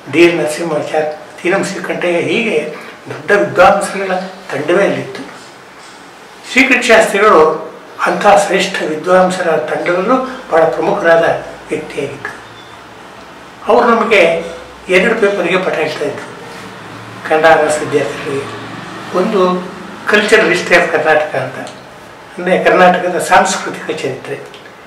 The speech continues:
ಇನ್ನೊಂದು Political History of ಕರ್ನಾಟಕ, ಅಂದರೆ ಕರ್ನಾಟಕದ ರಾಜಕೀಯ ಚರಿತ್ರೆ. ಅವರು ಅದರ, ಅದ್ರ ಬಗ್ಗೆ ಹೇಳ್ಬೇಕಂತ ಎಲ್ಲ ವಿಷಯಗಳು ಕೂಡ ಬಹಳ ಪಾವಂತವಾಗಿ, ಆ, ವಿದ್ಯಾರ್ಥಿಗಳಿಗೆ ಬೋಧಿಸ್ತಾ ಇದ್ರು. ಎಂದೂ ತರಗತಿ ಇವ್ರು ಲೇಟ್ ಆಗೋದಿಲ್ಲ,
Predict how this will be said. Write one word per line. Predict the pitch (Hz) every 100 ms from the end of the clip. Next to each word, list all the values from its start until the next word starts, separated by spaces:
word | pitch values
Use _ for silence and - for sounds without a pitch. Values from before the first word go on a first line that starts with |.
| -
ಇನ್ನೊಂದು | 233 233 233 220 180 -
Political | 202 208 214 -
History | 156 - - 160
of | 160
ಕರ್ನಾಟಕ, | 156 151 147 - - 147 - - - - -
ಅಂದರೆ | 180
ಕರ್ನಾಟಕದ | 170 180 180 180 180 175
ರಾಜಕೀಯ | 165 165 165 170 160
ಚರಿತ್ರೆ. | 143 - - - - - - - - - - - - - -
ಅವರು | 262 262 240 220
ಅದರ, | 202 202
ಅದ್ರ | 202 - 180 175
ಬಗ್ಗೆ | 196 196
ಹೇಳ್ಬೇಕಂತ | 190 196 196 196 196
ಎಲ್ಲ | 170 170 214 233 247
ವಿಷಯಗಳು | - - 208 220
ಕೂಡ | - 208
ಬಹಳ | 185 180
ಪಾವಂತವಾಗಿ, | - 175 185 202 202 214 208 202 202
ಆ, | 202 - - - - 175 165 156
ವಿದ್ಯಾರ್ಥಿಗಳಿಗೆ | 160 175 175 160 151
ಬೋಧಿಸ್ತಾ | 156 156 - 151
ಇದ್ರು. | 135 139 139 - - - - - - -
ಎಂದೂ | 185 - 247 240 220 202 180
ತರಗತಿ | 180 180 180
ಇವ್ರು | 180 160 147
ಲೇಟ್ | 160 170
ಆಗೋದಿಲ್ಲ, | 170 151 156